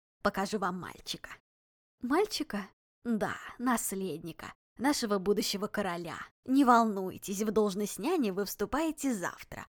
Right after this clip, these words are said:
А сегодня просто посмотрите на него. Регент наверняка спросит ваше первое впечатление. К тому же..." Я уже не слышала слова Фарго. Ладно, дракон, ладно, енот, но я?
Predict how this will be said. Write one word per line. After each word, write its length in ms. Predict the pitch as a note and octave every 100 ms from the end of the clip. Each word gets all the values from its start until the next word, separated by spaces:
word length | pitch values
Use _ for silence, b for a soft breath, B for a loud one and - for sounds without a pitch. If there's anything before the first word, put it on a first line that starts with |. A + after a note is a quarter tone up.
| _
А 120 | -
сегодня 400 | G#3+ D4+ A4 G4 D#4
просто 320 | D4 - G4
посмотрите 760 | G#4 - A#4 A#4 A#4 A4 -
на 80 | G3
него. 380 | F3+ E3 E3+ D3 _ _
Регент 580 | C#4 F4+ G4+ F4+ F#4 -
наверняка 720 | F#4+ G4 G#4+ A4+ A#4 C5+ A4
спросит 440 | - A3 A3+ A#3 A3+
ваше 260 | A3 A#3+
первое 340 | A#3 A#3+ A#3+ B3
впечатление. 960 | - - D#4 D#4+ D#4+ A#3 F#3 E3+ F3 - _
К 100 | -
тому 400 | G#3+ G3+ D4+ A4
же..." 260 | A3 G#3 F#3+ _ _ _ _ _ _
Я 220 | G3+ C#4
уже 180 | E4 D#4
не 140 | D#4 D#4
слышала 480 | - B3+ A3 F#3 F#3
слова 360 | - F#3 F3
Фарго. 420 | - E3+ E3+ E3 - _ _ -
Ладно, 340 | G#3 C#4 C#4
дракон, 540 | B3+ B3+ - F3+ D#3 - _ _
ладно, 360 | - G#3 D4+ C#4+
енот, 580 | C#4 C4 G#3 F#3+ F3 - - _ _ _ G#3+
но 160 | G#3+
я? 380 | G3 - A3+ D#4+